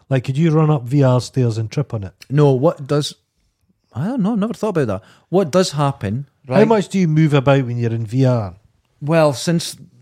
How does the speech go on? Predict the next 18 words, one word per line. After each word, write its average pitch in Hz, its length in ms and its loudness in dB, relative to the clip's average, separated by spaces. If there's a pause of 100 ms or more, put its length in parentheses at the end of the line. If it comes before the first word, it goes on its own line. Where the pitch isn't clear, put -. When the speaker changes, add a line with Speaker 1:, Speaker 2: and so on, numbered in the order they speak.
Speaker 2:
the 131 140 -4
last 139 340 -2
fall 120 300 -4
where 113 160 -8
I 117 60 -6
really 123 280 -6
hurt 117 220 -8
my 113 60 -10
tooth, 123 420 -8
Speaker 1:
Right. 117 260 0 (140)
Speaker 2:
uh, 127 440 -2
I, 120 320 -4 (360)
'cause 135 200 -4
the 131 100 -2
V 139 160 -2
R 131 100 -2
came 120 220 -8
down 127 120 -4